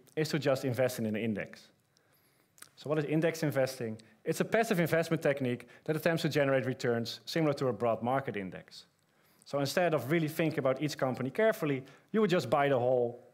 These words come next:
I X index or the whole market index, or the world index. Right? Not every stock in there, but an instrument that tracks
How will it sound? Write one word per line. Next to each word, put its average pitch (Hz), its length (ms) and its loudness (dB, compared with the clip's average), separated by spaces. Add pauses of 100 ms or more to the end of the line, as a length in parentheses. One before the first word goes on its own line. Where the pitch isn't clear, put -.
(120)
I 110 200 2
X 123 340 -2 (140)
index 95 440 -12 (160)
or 107 120 -6
the 107 60 -4
whole 110 140 -4
market 120 380 -2
index, 92 460 -14 (100)
or - 60 -16
the 101 80 -14
world 120 260 -8
index. - 420 -16 (1160)
Right? 180 120 0
Not 190 280 0
every 175 240 2
stock 262 320 2
in 143 100 2
there, 120 320 2 (340)
but 170 300 -2
an 156 80 2
instrument 175 460 2
that 147 140 0
tracks - 580 -4